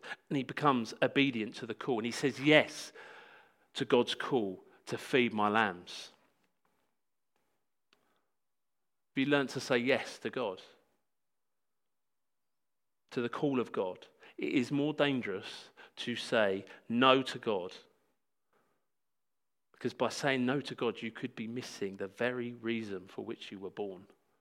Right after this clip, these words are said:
You mustn't let past failures, disappointments rob you of the victory in the future, 'cause he wants to restore you today. Jesus has great successes for humble,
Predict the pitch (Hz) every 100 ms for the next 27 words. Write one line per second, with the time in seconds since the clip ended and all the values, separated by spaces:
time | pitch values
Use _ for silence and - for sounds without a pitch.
0 | _ _ _ _ _ _ _ _ _ -
1 | _ _ _ _ _ _ _ _ _ _
2 | _ _ _ _ - 113 123 143 - 151
3 | 123 - 135 135 - 135 131 127 127 127
4 | - - 131 - - 143 127 120 113 120
5 | 139 139 117 101 95 113 _ _ - -
6 | 110 110 143 - - - 95 95 - -
7 | 107 98 - 117 - - - - _ _
8 | - - 120 147 147 117 113 - - 131
9 | 113 110 - 117 107 90 - _ _ _
10 | _ _ _ _ _ _ _ _ _ _
11 | _ _ _ _ _ _ _ _ _ -
12 | 139 123 123 - 110 - 131 123 - -
13 | - - - - 98 - 110 - 123 113
14 | 104 101 -